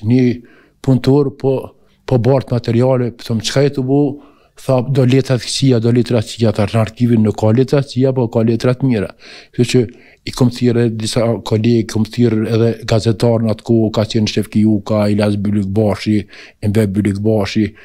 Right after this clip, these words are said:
u bonëm afër pesëmbëdhjetë punëtor. Kur e pan ata që po grumbullohen na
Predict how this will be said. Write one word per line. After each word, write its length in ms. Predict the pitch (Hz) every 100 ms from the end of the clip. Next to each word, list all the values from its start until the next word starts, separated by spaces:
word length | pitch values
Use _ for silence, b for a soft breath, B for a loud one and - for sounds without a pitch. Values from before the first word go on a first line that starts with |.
| B B
u 100 | 120
bonëm 260 | 151 165 151 151
afër 240 | 139 139 - _ _ -
pesëmbëdhjetë 440 | 147 - 135 120
punëtor. 400 | 110 95 87 76 - - B B B
Kur 140 | - 123
e 60 |
pan 240 | 120 196 196
ata 180 | 165
që 160 | 151 -
po 100 | 139
grumbullohen 640 | 127 127 127 156 143 120 113
na 200 | 117